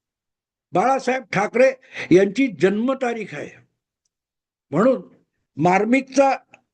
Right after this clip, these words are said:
अ, स्थापना दिवस किंवा वर्धापन दिन, शिवसेनेचा वर्धापन दिन आणि बाळासाहेब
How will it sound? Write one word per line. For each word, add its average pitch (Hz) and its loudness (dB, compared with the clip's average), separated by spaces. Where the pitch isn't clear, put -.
अ, 165 2
स्थापना 247 0
दिवस 254 -6
किंवा 254 -2
वर्धापन 240 -6
दिन, 269 -10
शिवसेनेचा 254 0
वर्धापन 262 -4
दिन 269 -8
आणि 254 4
बाळासाहेब 247 -2